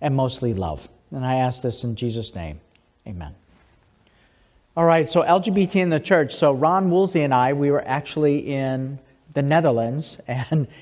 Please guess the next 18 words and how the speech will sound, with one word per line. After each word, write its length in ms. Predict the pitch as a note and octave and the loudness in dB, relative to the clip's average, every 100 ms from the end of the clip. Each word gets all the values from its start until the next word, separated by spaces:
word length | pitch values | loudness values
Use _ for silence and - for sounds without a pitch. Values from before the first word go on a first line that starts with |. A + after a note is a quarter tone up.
| - | -14
it's 120 | C#3+ A3 | -4 -2
interesting, 380 | A3+ E3+ C#3+ | 0 0 0
I 80 | C3+ | 0
didn't 220 | C#3 E3+ | 2 2
know 100 | E3+ | 2
that 140 | D#3+ C#3 | 2 2
Holland 420 | C3+ D3+ D3+ D3 | 2 2 2 0
and 100 | C#3 | 0
the 60 | C#3 | 2
Netherlands 520 | C#3 C3+ C3 B2+ B2+ | 0 2 2 0 -2
were 60 | |
the 120 | B2+ B2+ | -4 -2
same 240 | C3+ B2 | -2 -2
thing. 220 | B2 G#2 | -2 -2
Did 140 | A#2 B2+ | -4 -4
you 80 | |
know 120 | D#3 E3 | -4 -2
that? 260 | F#3 F#3+ | -4 -6